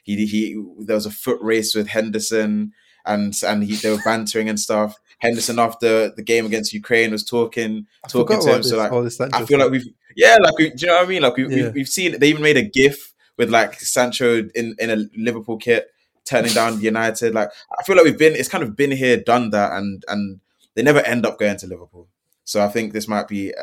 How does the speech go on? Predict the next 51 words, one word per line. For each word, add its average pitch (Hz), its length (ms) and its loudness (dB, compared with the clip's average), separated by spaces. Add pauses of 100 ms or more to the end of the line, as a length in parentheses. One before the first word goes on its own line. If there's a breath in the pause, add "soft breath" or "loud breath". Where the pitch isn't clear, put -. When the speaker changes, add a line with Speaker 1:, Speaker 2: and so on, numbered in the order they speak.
(180)
Speaker 1:
might 107 200 -6
be 101 80 -6
another, 104 300 -4
another 101 280 -4
situation 101 560 -8
where 95 240 -8 (240)
you 110 80 -6
may 123 100 6
get 117 160 2
your 98 120 -2
hopes 101 300 -2
up. - 220 -6
You 98 60 -14
may 101 160 -4
think, 98 340 -8
"Okay, 95 440 -6 (340)
yeah, 104 220 2
you 101 120 -2
know, 95 260 -6 (180)
Henderson, 104 760 -4 (180)
Henderson's 101 440 -6
feeling 98 240 -6
him, 92 140 -8
Trent, 107 360 -2
they've, 92 180 -10
they've - 280 -4
done 120 140 0
this 113 140 0
celebration 107 600 0
together. 98 340 -4
They've 95 200 -4
done, 104 300 -4
done 117 140 0
the 107 80 -2
Be 113 220 -2
Real 107 220 4
at - 100 -4
the 104 80 -4
end 101 120 -4
of 95 60 -8
the 104 60 -8
game," 98 360 -2 (480 soft breath)
and 107 140 2
then 101 80 0
he 98 60 -4
still 101 220 -2
ends 95 140 -6
up 98 100 -4
coming 95 200 -2
to 90 80 -16
City. 90 240 -12